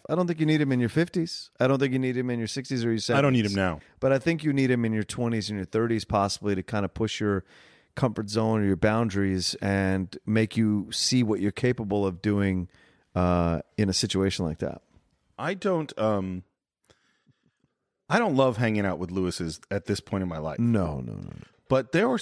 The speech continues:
Speaker 2: definitely some things that I did when I was younger that I was glad that I did
Speaker 1: Yeah.
Speaker 2: that I wouldn't have done.
Speaker 1: Right.
Speaker 2: You know?
Speaker 1: Mm-hmm.
Speaker 2: And that's what's happening right now. Without Lewis,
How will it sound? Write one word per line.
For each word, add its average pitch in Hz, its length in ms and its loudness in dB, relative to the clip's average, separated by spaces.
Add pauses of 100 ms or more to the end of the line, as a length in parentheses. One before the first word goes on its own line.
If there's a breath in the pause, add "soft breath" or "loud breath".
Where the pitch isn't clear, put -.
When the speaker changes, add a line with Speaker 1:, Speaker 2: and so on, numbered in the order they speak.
(120)
Speaker 2:
definitely 160 340 2
some 131 200 -2
things 120 360 0
that 92 140 -2
I 98 160 0
did 101 320 0
when 95 120 -4
I 98 120 -2
was 104 200 -2
younger 104 380 0
that 92 160 -2
I 120 160 0
was 123 160 0
glad 123 460 2
that 139 100 2
I 139 80 2
did 120 380 2
Speaker 1:
Yeah. 202 140 2 (560 soft breath)
Speaker 2:
that 101 100 2
I 104 40 4
wouldn't 104 280 0
have 82 80 -4
done. - 220 -8 (120)
Speaker 1:
Right. 85 240 -2 (180)
Speaker 2:
You 98 120 -4
know? 80 260 -8 (100)
Speaker 1:
Mm-hmm. 117 200 -6
Speaker 2:
And 113 120 0
that's 127 220 2
what's 131 140 -2
happening 107 300 -2
right 95 160 -2
now. 80 280 -10
Without 110 320 0
Lewis, 139 540 0